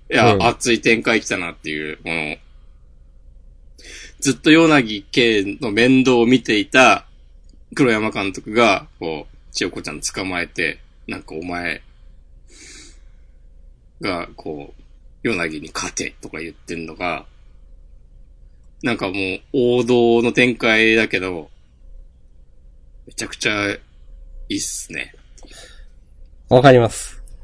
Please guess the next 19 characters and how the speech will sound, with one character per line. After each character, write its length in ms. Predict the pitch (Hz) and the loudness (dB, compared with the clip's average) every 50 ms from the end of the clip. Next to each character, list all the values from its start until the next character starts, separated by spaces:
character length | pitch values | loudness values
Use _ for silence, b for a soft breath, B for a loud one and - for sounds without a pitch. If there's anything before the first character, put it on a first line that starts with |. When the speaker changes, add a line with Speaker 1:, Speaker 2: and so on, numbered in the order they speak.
| - - | -16 -14
Speaker 1:
う 60 | 95 | -14
ん。 160 | 85 73 71 - - - - - - - - - | -14 -14 -14 -14 -16 -16 -16 -18 -18 -18 -6 0
Speaker 2:
な 100 | - 127 | 2 2
ん 40 | 135 | 2
か 100 | 123 - | 2 0
ね、 320 | 104 107 104 98 92 90 - - - - - - - - - - - - - - - - - - - - - - - - - | 0 0 0 0 -2 -4 -8 -14 -20 -20 -20 -20 -20 -20 -20 -20 -20 -20 -20 -20 -20 -20 -20 -20 -20 -20 -20 -20 -20 -4 4
頑 180 | - 143 165 | 8 10 10
張 80 | 190 214 | 10 10
れ 80 | 196 160 | 10 10
頑 140 | - 170 | 10 10
張 100 | 185 202 | 10 10
れ 60 | 190 160 | 8 8
っ 20 | - | 6
て 120 | - - | 4 -2
思 100 | 104 104 | -4 -4
っ 20 | 104 | -6
ち 160 | - - - - - | -10 -12 -18 -18 -16
ゃ 40 | |
っ 20 | - | -16